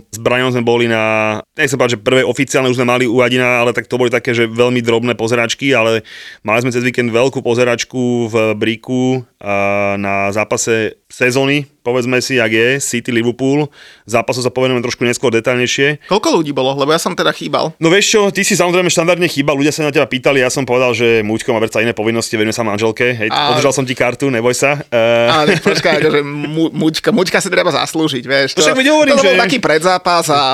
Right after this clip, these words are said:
Speaker 2: hlavný program aj s hlavnou hviezdou dojde neskôr, čo?
Speaker 1: Dobre, čiže tak som to presne komentoval, teda,
Speaker 2: Muť-,
Speaker 1: že
Speaker 2: Muťko není zadarmo.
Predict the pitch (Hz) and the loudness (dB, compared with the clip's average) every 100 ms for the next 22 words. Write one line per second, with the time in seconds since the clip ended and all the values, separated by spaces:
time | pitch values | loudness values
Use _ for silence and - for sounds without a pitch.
0 | 135 208 135 165 170 - 131 147 165 151 | -2 -2 0 0 -2 -4 -2 0 0 0
1 | 131 127 135 151 143 143 156 147 135 135 | -2 -4 -10 -10 -2 -2 0 0 0 0
2 | 147 131 139 101 - - 135 120 104 120 | 0 0 -2 -4 -6 -8 -6 -2 0 2
3 | 151 139 131 147 156 151 143 - 127 135 | 2 0 0 0 0 2 2 0 0 2
4 | 123 117 113 113 110 165 202 214 175 175 | 2 2 2 2 2 2 2 2 2 2
5 | 151 147 135 139 | 0 0 -2 -4